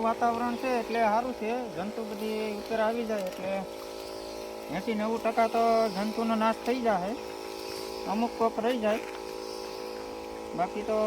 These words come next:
રેડી છે. આપણે આ બળિયું લઈ લઈએ, કોક પૂરો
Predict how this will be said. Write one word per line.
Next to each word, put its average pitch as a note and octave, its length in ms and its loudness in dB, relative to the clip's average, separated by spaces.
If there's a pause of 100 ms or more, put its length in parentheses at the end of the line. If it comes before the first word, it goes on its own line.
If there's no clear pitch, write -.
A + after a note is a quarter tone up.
(300)
રેડી A3+ 320 2
છે. G3+ 100 2 (560)
આપણે G3+ 280 0
આ G3+ 220 4
બળિયું G#3 380 2
લઈ A3+ 160 6
લઈએ, G#3+ 280 6
કોક G#3+ 220 4
પૂરો A3 200 4